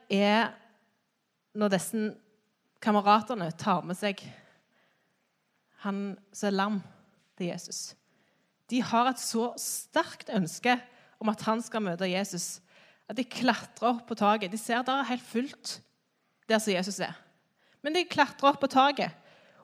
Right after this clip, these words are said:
Og på den tiden så var det ikke sånn at det, det var takstein sånn som vi har hos oss.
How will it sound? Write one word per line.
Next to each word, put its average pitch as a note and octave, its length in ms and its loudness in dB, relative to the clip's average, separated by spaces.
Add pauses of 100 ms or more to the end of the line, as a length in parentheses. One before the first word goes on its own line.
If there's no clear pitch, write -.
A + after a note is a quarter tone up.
Og - 360 8
på B3+ 80 0
den C#4 200 4
tiden C#4+ 280 4
så B3 120 2
var G#3+ 80 8
det A3 100 -2
ikke D#4 100 -4
sånn C4+ 220 4
at B3+ 140 2
det, A3 120 10 (800)
det G#3+ 80 10
var A3 160 8
takstein G3+ 640 6
sånn G3+ 160 0
som G3+ 120 0
vi F#3 120 2
har F#3 160 4
hos G3 120 2
oss. C4+ 200 2